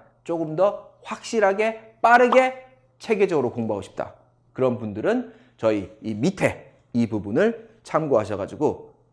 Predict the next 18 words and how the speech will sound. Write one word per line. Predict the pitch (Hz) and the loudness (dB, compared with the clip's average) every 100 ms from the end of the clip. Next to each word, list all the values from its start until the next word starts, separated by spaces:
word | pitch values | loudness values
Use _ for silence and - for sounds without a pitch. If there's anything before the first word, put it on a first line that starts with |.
| - | 0
홈페이지에서 | 190 190 147 107 104 101 175 214 - _ _ _ | 2 2 2 2 -2 0 -2 -4 -12 _ _ _
차근차근 | - 156 156 135 101 160 226 - _ - | -2 0 0 -4 0 0 -2 -8 _ 6
제대로 | 185 196 160 226 262 - - - | 8 10 10 8 6 -4 -18 -6
영어를 | 113 113 113 | -4 -2 -2
배울 | 104 101 | -4 -8
수가 | 98 92 | -8 -8
있습니다. | 95 - 78 - - _ - _ | -8 -12 -16 -18 -20 _ -20 _
여러분, | 185 226 190 | 8 8 8
저의 | - 220 247 185 - | 10 12 12 8 6
영상은 | 170 185 170 | 6 6 8
여기까지입니다. | 160 160 147 120 101 - - _ | 6 6 4 4 0 -4 -16 _
저는 | 123 123 117 | -2 -2 4
다음 | 135 170 185 156 | 10 12 12 6
영상에서 | 139 127 127 214 233 - - | 2 0 6 6 6 -2 -16
찾아뵙도록 | - 151 120 110 | -2 0 0 -2
하겠습니다. | 101 95 85 80 | -6 -8 -12 -10
지금까지 | - 113 117 104 | -8 -2 -2 -2
강사의 | 101 101 113 120 - - | -8 -2 2 2 -2 -18